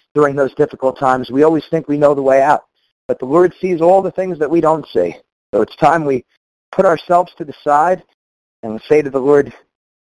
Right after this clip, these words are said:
pra-, we praise you, Lord, even during this difficult time. Thy will be done.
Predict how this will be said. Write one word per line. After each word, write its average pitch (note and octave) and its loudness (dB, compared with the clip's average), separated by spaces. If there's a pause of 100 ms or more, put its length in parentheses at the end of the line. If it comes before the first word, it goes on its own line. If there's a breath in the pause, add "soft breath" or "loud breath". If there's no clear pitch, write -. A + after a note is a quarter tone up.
(120)
pra-, A#2+ 0
we C3 -6
praise E3 -2
you, D#3+ -4
Lord, D#3 0
even D#3+ -6
during D#3 2
this C#3 -16
difficult - -6
time. C#3 0 (460 soft breath)
Thy A#2+ 4
will C#3 -4
be C3 -10
done. G#2+ -6